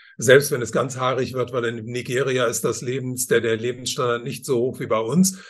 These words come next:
Und trotzdem haben die Leute gesagt, „Nein, das machen wir nicht mit.“ Aber es gibt noch eine andere, äh, sehr positive Meldung, die habe ich jetzt gerade eben vor ein paar Stunden, äh, gelesen. Äh, ich habe mich da auch eine Zeit lang schon mit beschä-, beschäftigt.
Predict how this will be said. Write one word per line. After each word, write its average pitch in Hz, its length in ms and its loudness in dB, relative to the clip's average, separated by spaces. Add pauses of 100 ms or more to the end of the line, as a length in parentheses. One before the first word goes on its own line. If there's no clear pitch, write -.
(180)
Und 113 140 -4
trotzdem 139 380 4
haben 131 100 0
die 127 80 -4
Leute 123 300 0
gesagt, 120 300 -2
„Nein, 120 160 0
das 113 180 -4
machen 117 200 -6
wir 123 60 -4
nicht 113 160 -6
mit.“ 123 220 -4 (260)
Aber 143 140 10
es 147 80 8
gibt 208 140 8
noch 170 80 10
eine 151 120 6
andere, 139 540 4
äh, 120 120 -2
sehr 135 200 2
positive 147 560 -2
Meldung, 127 320 2
die 117 100 4
habe 123 80 2
ich 104 80 -6
jetzt 110 160 -6
gerade 123 240 4
eben 127 180 -4
vor 135 120 -6
ein 113 80 -6
paar 117 120 -2
Stunden, 156 520 -4 (260)
äh, 139 220 10
gelesen. 139 500 4
Äh, 127 240 4
ich 123 140 -4
habe - 100 -4
mich 135 140 -4
da 123 80 2
auch 127 160 2
eine 120 100 -6
Zeit 123 200 2
lang 120 120 -2
schon 131 160 -2
mit 117 140 -4
beschä-, 127 260 -2
beschäftigt. 151 680 -2